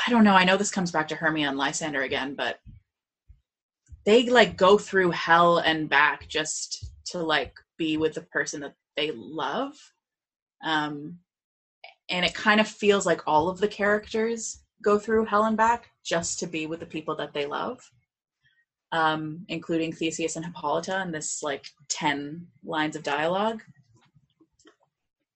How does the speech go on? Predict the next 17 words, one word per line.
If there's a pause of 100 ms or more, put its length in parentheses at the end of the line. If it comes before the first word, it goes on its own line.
(500)
And
so
I
think, (1700)
I
think
that
might
be
it.
I
don't
know
how
to
distill
that